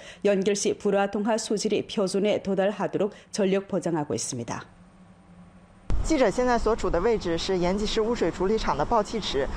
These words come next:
Speaker 2: 那么这里呢，也是污水处理过程当中最重要的一个环节。疫情发生之后，延吉市污水处理厂第一时间对厂区实行了闭环管理，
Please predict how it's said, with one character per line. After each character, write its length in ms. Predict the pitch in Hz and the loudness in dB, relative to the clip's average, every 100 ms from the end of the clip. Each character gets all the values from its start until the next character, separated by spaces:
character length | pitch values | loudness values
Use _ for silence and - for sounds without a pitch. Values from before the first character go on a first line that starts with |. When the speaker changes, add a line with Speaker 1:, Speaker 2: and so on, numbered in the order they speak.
| - | -2
Speaker 2:
那 80 | 254 | 0
么 80 | 254 | 2
这 140 | 294 | 2
里 140 | 247 170 | 2 2
呢， 140 | 175 | 0
也 220 | 180 165 | 2 0
是 180 | - 196 | 0 -2
污 160 | 196 247 | 0 0
水 160 | 202 | -2
处 140 | 151 202 | 0 0
理 100 | 190 | 0
过 160 | 214 | 0
程 200 | 208 180 | 0 0
当 180 | 190 196 | 0 0
中 180 | 214 208 | 0 0
最 160 | 240 | 0
重 200 | 226 240 | 0 2
要 160 | 220 180 | 2 2
的 100 | 156 | 2
一 80 | 147 | 0
个 100 | 170 | 0
环 240 | 160 143 | 0 0
节。 240 | 165 135 110 - - - - | 0 0 0 0 0 0 2
疫 80 | - | 2
情 160 | 254 320 | 2 2
发 140 | 240 | 2
生 180 | 240 240 | 2 2
之 120 | 240 | 2
后， 260 | 233 262 214 | 0 0 0
延 200 | 190 196 | 0 0
吉 100 | 214 | 0
市 160 | - | 0
污 120 | 214 233 | 0 0
水 160 | 185 | -2
处 140 | 156 185 | -2 -2
理 100 | 208 | -2
厂 300 | 220 170 - | 0 -2 0
第 160 | 262 | 0
一 60 | 262 | 0
时 180 | - 196 | 0 0
间 240 | 220 202 | 2 2
对 180 | 208 196 | 2 2
厂 240 | 175 165 - | 2 0 0
区 160 | 196 | 0
实 180 | 208 185 | 0 0
行 160 | 180 156 | 0 0
了 100 | 170 | 2
闭 160 | 165 | 2
环 220 | - 156 | 2 2
管 180 | 160 151 156 | 2 2 2
理， 120 | 143 | 0